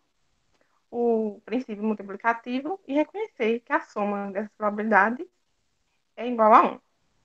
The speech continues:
Então, aqui, já podemos ver uma grande diferença em relação ao ano anterior, ao sétimo ano. Por quê?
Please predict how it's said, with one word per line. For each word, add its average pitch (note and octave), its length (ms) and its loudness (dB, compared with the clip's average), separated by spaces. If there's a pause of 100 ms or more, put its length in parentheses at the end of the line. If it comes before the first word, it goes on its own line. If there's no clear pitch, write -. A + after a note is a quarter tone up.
(720)
Então, B3 380 6
aqui, A#3+ 580 -2
já A#3 100 -6
podemos B3 400 -2
ver G#3 420 -6 (220)
uma B3+ 180 -4
grande D#4 400 0
diferença C#4+ 720 -6 (600)
em C4 120 -6
relação B3+ 800 -4 (120)
ao A3+ 180 0 (560)
ano C#4+ 220 4
anterior, D4 520 2 (160)
ao A3 140 -6
sétimo B3+ 400 -2
ano. F#3+ 280 -6 (640)
Por G4+ 220 -2
quê? - 300 -12